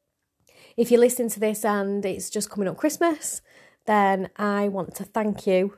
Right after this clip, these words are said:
for being here and wish you a Merry Christmas. I will be doing another installation. Um, it's very hard to decipher my old notes now, but I'm quite enjoying it. I feel like it's very therapeutic.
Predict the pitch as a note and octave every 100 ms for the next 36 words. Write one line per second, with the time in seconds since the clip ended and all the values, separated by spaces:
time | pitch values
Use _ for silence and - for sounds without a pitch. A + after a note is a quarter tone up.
0 | _ - G3+ F#3+ F#3 F3+ E3 - - G3+
1 | F#3+ F#3 F#3 F3 F#3 F#3+ F#3+ - F3+ F#3
2 | F#3+ F3+ F3+ F3+ - F3+ F#3 F3+ - -
3 | _ _ _ _ _ _ _ - G#3+ G#3+
4 | A3+ A3+ A#3 A#3 _ - _ _ G#3+ G#3+
5 | G#3+ G#3 G#3 G3+ F#3+ G3+ - _ _ -
6 | G#3 G3+ - G3+ G3 C#4 C4+ C#4+ C#4 C4+
7 | _ _ _ - G#3+ G3 G3 F#3+ F#3+ F#3+
8 | _ _ - G3 G3 F#3+ F#3+ F#3+ G3 -
9 | F#3 F#3 F#3 F3 F3 E3+ F3+ F3 E3 -
10 | E3+ E3 E3+ E3+ - C4+ A3 F3+ E3+ F3
11 | G#3+ B3 - - G#3 G3 F#3 F#3 F#3 F#3+
12 | F#3+ - G3 G3 - G3 - E3+ -